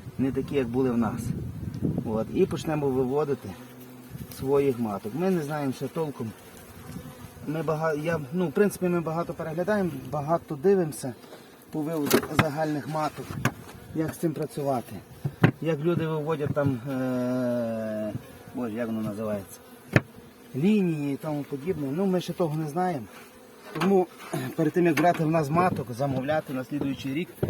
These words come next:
добре подумайте. От, ми не матководи зі стажем. От, тільки будемо вчились.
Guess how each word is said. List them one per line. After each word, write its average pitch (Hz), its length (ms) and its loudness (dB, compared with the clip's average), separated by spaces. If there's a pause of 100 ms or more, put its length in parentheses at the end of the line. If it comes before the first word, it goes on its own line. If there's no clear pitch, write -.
(240)
добре 143 300 -2
подумайте. 156 580 -4 (1120)
От, 120 120 -6
ми 147 280 -2 (360)
не 156 120 -4
матководи 160 580 -2
зі 139 120 -4
стажем. 180 380 -4 (960)
От, 131 180 -6
тільки 175 220 -6
будемо 156 260 -2
вчились. 180 500 -2